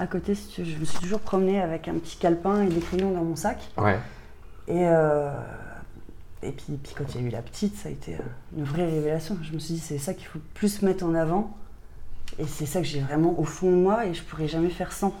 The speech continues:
Speaker 1: C'est, je peux pas, euh, l'occulter et, et faire semblant que ça existe pas, tu vois.
Speaker 2: Ouais.
Speaker 1: Il fallait absolument que je l'exploite, en tout cas, ou que je l'explore aussi. Et enfin, que je teste, que
Speaker 2: Ouais.
Speaker 1: je teste tout, que je vois ce que j'avais à l'intérieur, que je le mette à l'extérieur.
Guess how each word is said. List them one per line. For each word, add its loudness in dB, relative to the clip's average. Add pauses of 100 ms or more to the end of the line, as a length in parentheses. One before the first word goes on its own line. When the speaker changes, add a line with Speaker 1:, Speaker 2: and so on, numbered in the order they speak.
Speaker 1:
C'est, -2
je -8
peux -12
pas, 6
euh, 6
l'occulter 4 (640)
et, -2
et 0
faire 0
semblant 4
que -2
ça 0
existe 0
pas, -2
tu -10
vois. -6
Speaker 2:
Ouais. 4 (480)
Speaker 1:
Il 0
fallait 4
absolument 4
que -2
je -4
l'exploite, 6
en -2
tout -10
cas, 4
ou 2
que -2
je -4
l'explore 4
aussi. -4
Et 2 (1080)
enfin, -2
que 2
je 8
teste, 6 (160)
que 4
Speaker 2:
Ouais. 10
Speaker 1:
je 4
teste 6 (180)
tout, 6
que 2
je 0
vois 4
ce -4
que 0
j'avais 4
à 6
l'intérieur, 6
que -2
je -4
le 4
mette 4
à 0
l'extérieur. -4